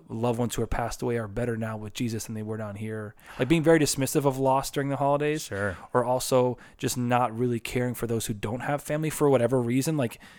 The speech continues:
Speaker 1: um, maybe 'cause they moved away or they're all passed away. Um, those are some things that, mm, I've, I've heard maybe once, like, in a sermon or referenced by any person in that circle where, like, "Oh, you can be a part of our family this Christmas."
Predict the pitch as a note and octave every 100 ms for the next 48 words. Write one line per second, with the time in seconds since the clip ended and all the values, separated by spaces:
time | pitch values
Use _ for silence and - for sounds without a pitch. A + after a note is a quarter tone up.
0 | - A#2 A2 G#2+ G#2+ - G2+ G#2 G#2 A#2
1 | F#3 F3+ C3 A#2 A2+ - C3+ C#3 - D3+
2 | D3+ D3+ - - - - - B2 A#2+ A#2
3 | C#3+ D3 - C3 C3 B2+ A#2+ - - -
4 | _ - A#2+ B2 A#2 - B2 A#2+ - C3
5 | C3 - D3 - F#3 G#3+ F#3 F3+ F3 G#3+
6 | G#3 F3 - C#3+ C3+ C#3 C3 - C#3+ C3+
7 | A#2+ A2 A#2+ A#2+ C3+ - B2+ - A#2+ C3+
8 | C#3 C#3 C3 C3 A#2+ A2+ - A#2 A2+ A2+
9 | A2 - D3 C#3+ C#3+ D#3+ D#3+ C#3+ C#3 B2
10 | F#3+ B3+ F3 B2+ A2 G#2+ - - - G#2
11 | -